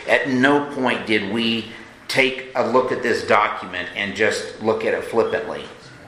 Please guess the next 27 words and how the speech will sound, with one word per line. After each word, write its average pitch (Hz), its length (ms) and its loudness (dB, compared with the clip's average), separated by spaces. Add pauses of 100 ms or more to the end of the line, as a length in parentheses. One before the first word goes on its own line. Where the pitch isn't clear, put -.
(1200)
We, 120 160 4
we 139 280 4
believe 120 560 0
that, 95 320 2
and, 113 140 -2
and 117 160 -2
if 110 60 -6
there's 110 220 -6
not 143 200 0
enough 127 240 -2
for 104 140 -4
everybody, 117 420 2
if 107 160 -4
we 107 80 -4
can 110 140 -6
have 104 220 0 (140)
at 95 160 -2
least 107 260 -4
one 101 260 0
per 101 260 0
family 90 320 -2
unit, 80 400 -4
whether 85 220 -2
they're 82 140 0
members 92 400 -2
or 90 80 -2
not. 69 300 -4